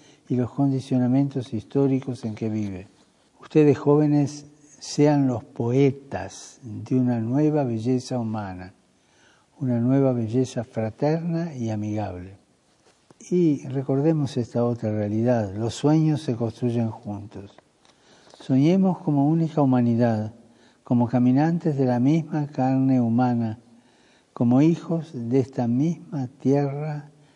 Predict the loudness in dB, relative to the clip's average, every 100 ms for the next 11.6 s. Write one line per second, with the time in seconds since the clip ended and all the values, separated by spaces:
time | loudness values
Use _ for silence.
0 | _ -8 -4 -4 -4 -4 0 0 -2 -6
1 | -6 -4 -4 -4 -4 -10 -16 _ _ _
2 | _ _ _ _ _ _ -4 0 2 4
3 | 4 4 2 0 -4 -2 2 2 2 -2
4 | 0 0 0 0 -2 -2 -4 -8 -8 0
5 | 2 2 -2 -12 -20 _ _ _ _ _
6 | -4 -2 -2 -4 -6 -2 0 -2 -2 0
7 | 0 -2 -8 -12 -20 _ _ _ _ 0
8 | 2 4 4 4 2 -2 -4 -2 -2 -4
9 | -8 -4 -2 0 0 0 0 -4 -10 -20
10 | _ _ _ _ _ _ _ _ -4 -2
11 | -6 -4 0 0 -2 -12